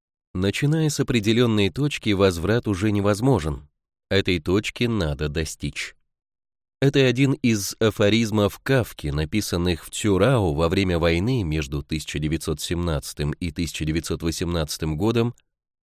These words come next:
сразу после того, как ему диагностировали туберкулёз, от которого он скончается.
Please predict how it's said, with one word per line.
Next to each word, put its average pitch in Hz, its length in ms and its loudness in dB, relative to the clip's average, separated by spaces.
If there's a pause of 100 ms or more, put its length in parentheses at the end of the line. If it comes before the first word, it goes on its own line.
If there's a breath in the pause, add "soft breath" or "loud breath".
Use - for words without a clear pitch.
(140)
сразу 131 440 2
после 113 300 2
того, 104 280 2
как - 260 0
ему 92 260 2
диагностировали 85 840 0
туберкулёз, 80 800 -2 (200)
от 95 160 0
которого 90 460 2
он 85 240 -2
скончается. - 840 -4